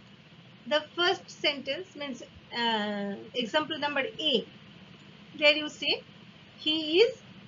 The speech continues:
very strong." The word strong is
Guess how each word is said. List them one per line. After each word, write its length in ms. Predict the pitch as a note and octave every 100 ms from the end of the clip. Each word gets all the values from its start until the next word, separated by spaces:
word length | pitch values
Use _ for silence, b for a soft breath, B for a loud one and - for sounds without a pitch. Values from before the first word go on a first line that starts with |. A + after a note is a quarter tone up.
| - B3 D4
very 260 | D4 G4 - - - -
strong." 360 | - E4+ A3 - - - - - - - - - - - -
The 180 | D4+ E4
word 220 | E4 F#4
strong 540 | - - D#4 D4+ F#4
is 220 | D#4 G4